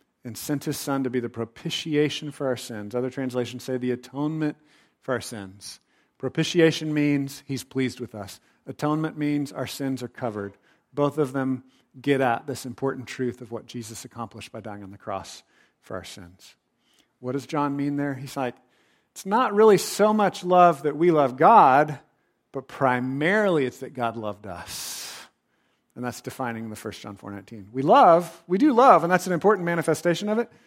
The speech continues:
but it's because he loved us first. We've got to get that right. We've got to look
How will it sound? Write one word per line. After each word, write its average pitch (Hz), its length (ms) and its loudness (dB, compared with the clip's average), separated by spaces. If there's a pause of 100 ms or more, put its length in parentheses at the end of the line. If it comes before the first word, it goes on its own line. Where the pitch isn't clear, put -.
(380)
but 156 120 4
it's 147 140 -2
because 156 400 2
he 147 100 0
loved 117 280 0
us 92 120 -10
first. 92 300 -14
We've - 180 -20
got 139 180 -10
to 139 60 -10
get 123 200 -10
that - 180 -12
right. 101 240 -14 (100)
We've 123 120 -16
got 135 120 2
to 120 60 -2
look 131 340 -4